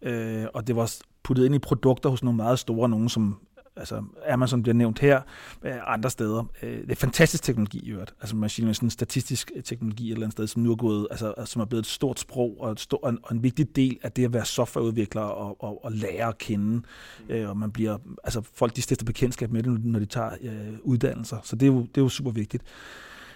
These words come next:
Speaker 1: Øhm, og det vi ser fra, at det går fra en niche til, nu begynder man, ved jeg i hvert fald, øh, at vi har mange af vores kunder, som begynder nu at kigge på det og siger, "Hvordan skal man gøre det her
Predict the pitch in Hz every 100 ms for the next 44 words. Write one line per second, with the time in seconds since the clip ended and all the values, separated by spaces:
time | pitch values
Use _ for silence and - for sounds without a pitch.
0 | - 135 120 117 113 113 113 107 - _
1 | 120 143 143 156 127 123 123 131 - 120
2 | 131 143 - 143 135 131 123 143 135 127
3 | 120 147 139 123 113 127 123 143 120 113
4 | 113 - 117 147 139 113 120 120 127 135
5 | 139 - 131 135 - - - - - 131
6 | 131 139 131 120 117 139 120 117 113 123
7 | - 120 113 113 123 - 135 120 123 120
8 | 131 120 113